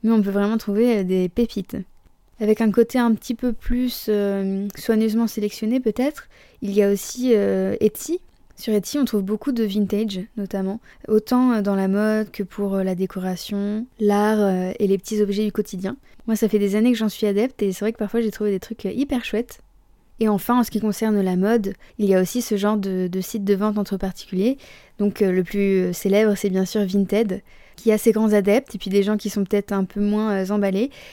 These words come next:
Mais, euh, c'est vrai que ça a l'avantage, euh, de mettre en relation de manière, euh, très facile les gens qui vendent, euh, leurs affaires et les gens qui cherchent de nouveaux, euh, vêtements. Ça permet de faire aussi des recherches spécifiques, et cetera. Donc c'est vrai que ça peut être assez pratique.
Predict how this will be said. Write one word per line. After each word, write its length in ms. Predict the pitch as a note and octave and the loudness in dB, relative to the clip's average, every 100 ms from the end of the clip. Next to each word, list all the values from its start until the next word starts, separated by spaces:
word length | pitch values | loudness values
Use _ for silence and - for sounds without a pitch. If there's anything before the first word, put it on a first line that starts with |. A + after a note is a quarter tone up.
| - | -4
Mais, 340 | G#3+ A3 B3 C4 | 0 2 4 4
euh, 120 | G3+ | 2
c'est 140 | - | 0
vrai 160 | G3 A3 | 0 0
que 80 | - | 0
ça 160 | G3+ | 0
a 80 | G3+ | 2
l'avantage, 640 | G3+ F#3+ F#3 F#3 G#3+ A3 G3 | 2 2 -2 0 -2 0 0
euh, 160 | F#3 | 0
de 120 | F3+ | -2
mettre 220 | G3 G3 G#3 | -2 -2 -2
en 80 | |
relation 380 | G3 G3 F#3+ A3+ | -2 0 -2 -2
de 40 | G#3 | 0
manière, 300 | F#3+ G3+ G3 | 0 0 -2
euh, 60 | |
très 220 | F#3 - | -2 -4
facile 480 | A#3 G#3 - A#3 B3 - - - - | -2 -2 -2 -4 -4 -6 -18 -14 -6
les 240 | A3 G#3+ | 2 4
gens 160 | G#3+ A3 | 4 0
qui 160 | - | -2
vendent, 260 | G3 G#3 F#3+ | -2 0 0
euh, 160 | F#3 | -2
leurs 240 | F#3 F#3 F#3 | 0 0 -2
affaires 320 | F3+ G#3+ A#3 B3+ - | -2 0 0 -2 0
et 80 | |
les 80 | G#3 | 2
gens 160 | G#3 G#3+ | 4 0
qui 140 | - | -2
cherchent 340 | F#3+ B3+ B3 G#3 | -2 -2 -2 -2
de 180 | F#3+ | 0
nouveaux, 360 | F#3+ G3 G3+ G#3+ | 0 -2 0 0
euh, 120 | F#3+ | 0
vêtements. 440 | F#3 F#3 G3 G#3 C#4+ - - - - | -2 -2 -2 -4 -4 -12 -20 -20 -6
Ça 120 | G3 | -2
permet 220 | G#3 G#3 | 2 2
de 60 | G#3 | 2
faire 160 | G#3 | 0
aussi 160 | G3 G3+ | 0 -2
des 120 | G3 | 0
recherches 280 | F#3+ F#3+ F3+ | 0 -2 -6
spécifiques, 640 | - G3 A#3+ A#3 B3 A#3+ | -4 -4 -2 -6 -4 -2
et 60 | A3 | -2
cetera. 380 | G#3 G#3+ G#3 F#3+ | -2 -2 -2 -2
Donc 120 | F#3 | -4
c'est 120 | - | -2
vrai 120 | G3+ | -4
que 60 | G#3+ | -2
ça 100 | G3+ | -4
peut 80 | G3+ | -2
être 160 | A3 - | -2 -2
assez 240 | A3+ A#3 | -2 0
pratique. 480 | - G3 - D#4+ | -2 -6 -4 -6